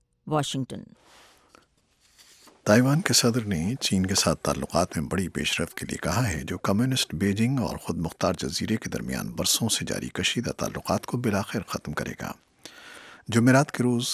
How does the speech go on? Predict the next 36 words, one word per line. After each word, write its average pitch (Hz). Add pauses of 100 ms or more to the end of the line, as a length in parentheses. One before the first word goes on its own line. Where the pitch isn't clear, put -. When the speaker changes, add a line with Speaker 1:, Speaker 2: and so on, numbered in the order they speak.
Speaker 2:
تائپے 101
میں 85
ایک 71
فورم 92
میں 76
خطاب -
کرتے -
ہوئے 98
سائنگ 65
ون 107
نے 98
کہا 104
کہ -
چین 98
کے 82
حال 82
ہی 147
میں 113
ختم -
ہونے 82
والی 67
پارٹی 58
کانگریس - (460)
یہ 107
موقع 107
فراہم 120
کرتی 117
ہے 107
کہ -
حریفوں 90
کے 123
درمیان 80
ایک 80
معاہدہ 92
طے -
پائے -